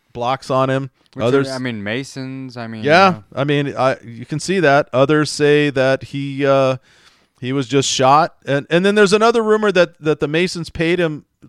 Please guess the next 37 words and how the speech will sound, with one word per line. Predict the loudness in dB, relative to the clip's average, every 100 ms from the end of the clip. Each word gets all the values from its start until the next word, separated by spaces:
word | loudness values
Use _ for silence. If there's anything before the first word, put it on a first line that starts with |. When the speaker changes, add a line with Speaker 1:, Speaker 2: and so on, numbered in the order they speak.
| _
Speaker 1:
you | -10
know, | -4 -2
like, | -2 -4 -4
five | -2 -2 0
thousand | 0 0 -2
bucks, | -2 -2 -4
told | -6 -4
him | -4
to | -6
disappear. | -8 -8 -10 -8 -8 -10 _ _ _ _ _ _ -10
And, | -6 -4 -4 -4
um, | -4 -2 -4 -6 -14 _ _ _ _ -12
and | -2
there | 0 2
were | 4 4 2 -2
supposed | -10 -2 2 2 0 -4
sightings | 0 2 2 -2 -2
of | -4
him, | -4
like | -6 -4
Elvis, | 0 0 0 -4 -8 -20 _ _ _ -8
but | -2
they | 0
were | 2
never | 0 -2
substantiated. | -6 -10 -6 -6 -6 -8 -10 -10
I | -12
couldn't | -8 -8
find | -6 -8 -8
any | -10 -10
background | -8 -10 -12 -18 -16
backing | -10 -8 -8 -14 -18 -18
of | -14
that. | -10 -10 -10 _ _ _ _ _ _ -20 _
Uh, | 4 4 2
but | 0 0
so | 2 2